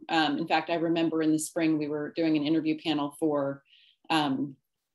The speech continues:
students receiving a scholarship. Um, and it was actually, there were a lot of benefits to being able to do it in a virtual environment where the student was,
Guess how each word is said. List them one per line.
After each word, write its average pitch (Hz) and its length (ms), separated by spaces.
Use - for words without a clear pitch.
students 170 440
receiving 160 320
a 160 40
scholarship. 175 540
Um, 151 360
and 147 440
it 165 80
was 160 120
actually, 170 460
there 160 140
were 151 160
a 160 60
lot 165 200
of - 80
benefits 160 540
to 165 60
being 156 220
able 151 280
to 147 480
do 160 240
it 156 200
in 156 120
a 143 80
virtual 151 420
environment 151 460
where 143 160
the 143 100
student 143 380
was, 143 360